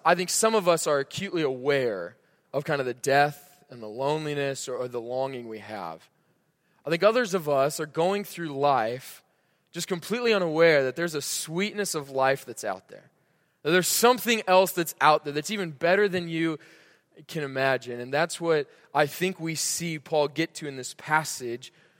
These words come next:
when he talks about life. That it's not just a, a subtle change. It's not just a little bit better version of what you're doing.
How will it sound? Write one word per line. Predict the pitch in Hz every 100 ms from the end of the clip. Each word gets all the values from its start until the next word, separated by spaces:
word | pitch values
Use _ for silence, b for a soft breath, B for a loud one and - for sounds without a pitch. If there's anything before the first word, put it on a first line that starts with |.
| b b
when | 135 147
he | 135
talks | - - 175 -
about | 127 113 82
life. | 95 69 - - - _ _ _ _ _ _ _ _
That | 143
it's | 160 156
not | 185 220
just | 220 -
a, | 196 170
a |
subtle | 160 - - - 185 185
change. | 180 - 165 143 147 170 156
It's | - 165
not | 185
just | 185 180
a | 165
little | 156 170 180
bit | 175 147
better | 160 156
version | 131 156 156 151
of | 135
what | 143 -
you're | 127
doing. | 117 139 131 123